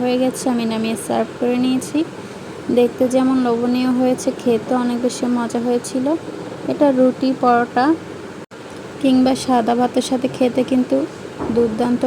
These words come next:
লাগে। যারা এটা পছন্দ করে তারাই জানে এটা খেতে কত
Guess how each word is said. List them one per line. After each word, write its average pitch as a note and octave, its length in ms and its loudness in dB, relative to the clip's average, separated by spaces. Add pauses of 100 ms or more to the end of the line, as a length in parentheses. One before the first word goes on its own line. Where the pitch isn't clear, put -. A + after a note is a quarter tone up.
(120)
লাগে। B3+ 220 2 (160)
যারা A#3 260 2
এটা B3 200 -2
পছন্দ A#3+ 380 -2 (120)
করে B3 160 0 (100)
তারাই A3 360 2
জানে A#3 260 0
এটা A#3 160 -4
খেতে A#3 260 -4 (120)
কত G#3+ 180 -2